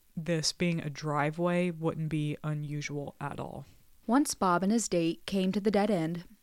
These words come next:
Speaker 2: the car that was behind them pulled right up to their bumper so that they couldn't back out. Mm.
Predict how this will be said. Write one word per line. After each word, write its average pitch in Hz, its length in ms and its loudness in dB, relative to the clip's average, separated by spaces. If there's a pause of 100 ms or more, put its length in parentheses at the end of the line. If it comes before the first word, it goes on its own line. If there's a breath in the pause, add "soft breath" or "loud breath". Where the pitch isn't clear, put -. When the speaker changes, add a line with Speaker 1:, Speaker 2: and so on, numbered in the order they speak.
(100)
Speaker 2:
the 214 100 -2
car 220 280 6
that 269 160 4
was 269 100 2
behind 175 480 0
them 165 220 -4 (240 soft breath)
pulled 202 260 2
right 185 340 4
up 220 180 -2
to 185 100 -4
their 196 160 2
bumper 160 500 0
so - 220 -2
that 180 120 2
they 185 120 0
couldn't 180 360 -4
back 147 280 -4
out. - 240 -2 (760)
Mm. 269 140 -2